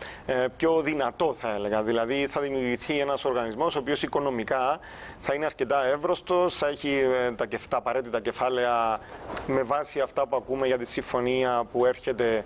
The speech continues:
θα είναι ένας αρκετά καλά κεφαλαιοποιημένος, ε, οργανισμός, ο οποίος, ε, φυσικά, ε, ε, ένα δυνατό τραπεζικό ίδρυμα, φυσικά μπορεί να βοηθήσει και την οικονομία μιας χώρας.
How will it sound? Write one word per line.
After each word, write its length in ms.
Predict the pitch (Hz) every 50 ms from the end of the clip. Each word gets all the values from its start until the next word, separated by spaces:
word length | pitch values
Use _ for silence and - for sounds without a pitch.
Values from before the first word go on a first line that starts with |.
| - - - - - -
θα 200 | - - 156 139
είναι 180 | 135 139 139 135
ένας 460 | 135 135 135 131 131 127 127 123 -
αρκετά 320 | 131 - - 135 110 135 127
καλά 260 | - 127 123 123 120
κεφαλαιοποιημένος, 1000 | 104 123 - - 123 120 117 117 123 113 113 113 113 110 107 107 98 - - -
ε, 40 | 113 107 107 104 104 107 110 - - - - - - - -
οργανισμός, 680 | - 113 113 113 110 107 110 151 185 220 220 - - - - - - - -
ο 60 | 143
οποίος, 520 | 143 139 185 202 196 196 190 175 - -
ε, 40 | 185 170 160 160 156 151
φυσικά, 420 | - - 151 - - 131 - 185 190 190 185 185 185 180 175 165 156 139 135 135 131 131 131 135 135
ε, 100 | - 147
ε, 120 | 160 180 165
ένα 480 | 156 156 147 143 139 135 131 127 131 - - -
δυνατό 480 | - 117 139 131 123 117 - 160 156 156
τραπεζικό 720 | - 120 117 110 113 104 107 110 - 127 123 120 113 113
ίδρυμα, 420 | 113 139 156 170 202 208 208 202 180
φυσικά 360 | - 170 131 135 127 175 170
μπορεί 180 | 151 147 160 151
να 100 | 151 147
βοηθήσει 380 | 143 139 131 - 147 135 139
και 100 | 131 143
την 140 | 123 135 131
οικονομία 480 | 131 120 131 127 127 131 131 127 123 117
μιας 240 | 120 117 113 -
χώρας. 340 | - - - - - - -